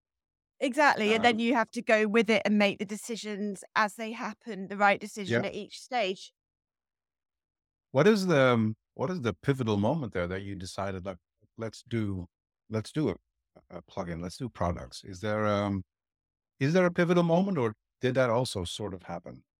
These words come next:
Speaker 2: happen?
Speaker 1: Um, it was a very slow process, actually. Um,
Speaker 2: Okay.
Speaker 1: so I said we started selling plugins in two thousand and sixteen. We
Speaker 2: Mm-hmm.
Speaker 1: actually spent much of two thousand and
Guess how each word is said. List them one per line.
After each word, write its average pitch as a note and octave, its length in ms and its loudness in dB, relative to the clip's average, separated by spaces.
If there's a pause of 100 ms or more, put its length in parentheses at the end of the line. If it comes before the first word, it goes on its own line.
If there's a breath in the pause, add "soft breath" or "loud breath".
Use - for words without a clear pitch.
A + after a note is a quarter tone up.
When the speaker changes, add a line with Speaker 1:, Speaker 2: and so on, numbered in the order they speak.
(500)
Speaker 2:
happen? - 280 -20 (600)
Speaker 1:
Um, D4+ 440 -2
it E4+ 160 4
was C#4 140 2
a C#4+ 40 0
very A3+ 380 4
slow G#3+ 460 2
process, G3 580 -8
actually. D#3+ 680 -6 (120)
Um, G3+ 460 0
Speaker 2:
Okay. - 320 -10
Speaker 1:
so A#3+ 200 4
I B3+ 100 6
said D4 260 2
we C4+ 80 -10
started B3+ 440 0
selling A3 280 -4
plugins A3+ 360 -6
in G#3 120 -16
two A3+ 160 -14
thousand G3 380 -8
and F#3 120 -12
sixteen. E3+ 840 -8 (360)
We A#3+ 120 2
Speaker 2:
Mm-hmm. B3 120 8
Speaker 1:
actually G#3+ 240 -2
spent - 320 0
much - 240 -2
of G#3 120 -18
two A#3 160 -12
thousand G3+ 440 -4
and G3 160 -12